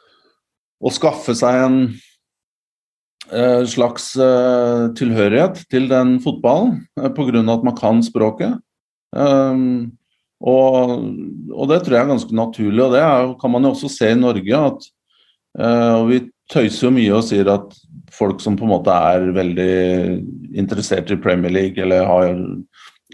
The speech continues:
er nisselue og alt det der, men, men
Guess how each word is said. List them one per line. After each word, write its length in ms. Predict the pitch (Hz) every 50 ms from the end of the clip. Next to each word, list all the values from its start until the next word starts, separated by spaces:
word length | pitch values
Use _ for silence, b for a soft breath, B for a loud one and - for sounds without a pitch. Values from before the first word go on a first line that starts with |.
| - -
er 140 | - - 98
nisselue 640 | 104 104 101 98 - - - 98 90 92 95 98 98
og 80 | 98 98
alt 320 | 101 95 90 95 95 -
det 80 | 107 107
der, 160 | 120 135 127
men, 140 | 117 117 117 117 - B B B B B B B B B _ _ _ - - _ - - - - - - - - - -
men 240 | 113 113 117 120 123